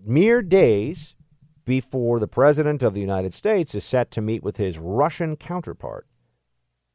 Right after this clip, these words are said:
the Mueller probe releases this indictment of twelve individuals announced with some fanfare on the, this is effectively on the business day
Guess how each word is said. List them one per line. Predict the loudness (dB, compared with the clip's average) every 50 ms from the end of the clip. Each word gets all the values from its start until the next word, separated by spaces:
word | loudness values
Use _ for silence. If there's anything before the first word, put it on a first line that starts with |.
| _ _ _ _ _ _
the | -4 0 2 2 2 2 2
Mueller | 2 4 6 6 6 6 6 6
probe | 4 2 0 2 2 4 2 2 0 0 0 0
releases | 0 0 2 2 0 0 0 -2 -4 -4 -4 -4 -6 -8 -12 -18 -20 _ _ _ _ _ _ _ _ _ _ _ _ _ _ _
this | 0 2 4 4 4 2 0 -6 -14 -16 -8 -4
indictment | -2 0 4 6 6 6 6 4 2 -2 -4 -2 -2 -4
of | -4 -4 -6
twelve | -4 0 2 2 2 2 2
individuals | 0 -2 -2 0 0 -2 -2 -2 -4 -4 -4 -4 -4 -6 -6 -6
announced | -4 0 2 4 4 4 4 2 0 -2
with | -4 -4 -4 -2
some | -2 -2 -2 -2
fanfare | -4 -4 -2 2 2 4 4 2 0 -2 -2 -2 -2 0 -2 -4 -4 -6 -6 _ _ _ _ _ _ _ _ _ _ _ _ _ _ _ _ _ _ _ -2
on | 2 2
the, | 2 2 0 -2 -12 -10 -4
this | -2 0 0 0 0
is | 0 0
effectively | -2 2 4 4 4 4 4 2 2 4 4
on | 4 6 6
the | 4
business | 4 6 6 6 6 4 4 2 2 0 0
day | 2 6 8 8 8 8 8 6 6 2